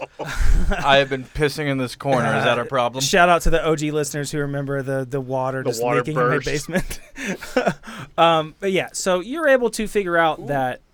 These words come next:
Speaker 1: um, while you maybe can't tell exactly what this is sealing away, you can tell that this is some sort of a, uh,
Speaker 3: Ward.
Speaker 1: ward to, to keep something inside of something is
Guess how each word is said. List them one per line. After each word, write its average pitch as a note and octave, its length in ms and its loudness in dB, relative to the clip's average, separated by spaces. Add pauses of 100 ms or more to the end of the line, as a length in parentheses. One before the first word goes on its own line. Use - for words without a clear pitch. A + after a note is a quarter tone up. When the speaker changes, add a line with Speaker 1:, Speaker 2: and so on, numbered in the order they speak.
Speaker 1:
um, B2 580 -8 (960)
while D#3+ 520 2
you D#3 180 -8
maybe F#3+ 200 -4
can't - 240 2
tell E3 140 -2
exactly C#3+ 400 -6
what A#2+ 580 -4
this D#3+ 160 -6
is D#3+ 120 -8
sealing D#3 340 -6
away, D3 340 -6
you C#3+ 120 -8
can D3+ 100 -10
tell C#3+ 200 -6
that B2+ 120 -10
this C3 160 -10
is B2 120 -10
some F3+ 280 -6
sort C#3 340 -4
of B2 160 -6
a, A2+ 400 -10 (720)
uh, G#2 440 -12 (680)
Speaker 3:
Ward. F2 360 -10 (280)
Speaker 1:
ward D#3 640 0 (100)
to, C3+ 280 -4
to - 240 -12
keep - 320 -12
something C3+ 640 -10 (140)
inside B2 720 -16
of - 120 -20
something - 380 -20 (240)
is - 240 -18